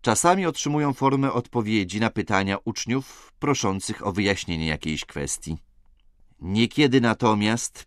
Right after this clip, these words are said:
przybierają postać prawdziwych opowieści czy nawet dykteryjek, opisujących życie czcigodnych pustelników z niezwykłym nieraz poczuciem humoru.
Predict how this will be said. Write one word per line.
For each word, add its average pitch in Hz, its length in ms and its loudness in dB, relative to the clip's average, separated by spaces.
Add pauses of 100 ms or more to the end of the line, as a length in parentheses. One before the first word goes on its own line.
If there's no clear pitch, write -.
przybierają 98 640 0
postać 98 520 -2
prawdziwych 98 600 -2
opowieści 87 960 -4 (240)
czy - 140 -2
nawet 95 520 0 (100)
dykteryjek, 117 840 0 (460)
opisujących 110 800 0
życie 87 340 -2
czcigodnych 82 640 -2
pustelników 80 920 -6
z 98 160 -6
niezwykłym 98 680 2
nieraz 78 300 -2
poczuciem 69 460 -8
humoru. 50 500 -14